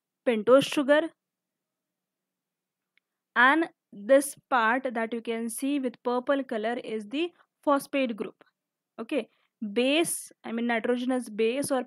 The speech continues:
pentose sugar, जब हम इन दोनों को collectively देखते हैं, then it is known as nucleoside।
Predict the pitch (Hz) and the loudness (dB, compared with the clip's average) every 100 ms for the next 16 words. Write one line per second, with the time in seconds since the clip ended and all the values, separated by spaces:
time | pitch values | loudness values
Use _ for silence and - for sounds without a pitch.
0 | 233 214 226 254 - 240 233 254 240 233 | -4 -2 0 0 -2 -4 -2 -2 -2 -2
1 | 240 240 214 - - 311 311 277 269 254 | -4 -8 -14 -8 0 4 6 6 4 2
2 | 269 254 220 - 226 226 208 208 - 220 | -2 -2 -2 -2 -2 0 -2 -4 -8 -8
3 | 233 262 294 - _ 233 226 220 226 220 | -4 -6 -6 -12 _ -6 -2 2 2 2
4 | 226 214 262 320 - _ _ 254 294 302 | -4 -2 0 -2 -4 _ _ -4 -2 -4
5 | - 302 294 285 277 302 294 226 185 | 0 2 4 2 0 0 2 2 -2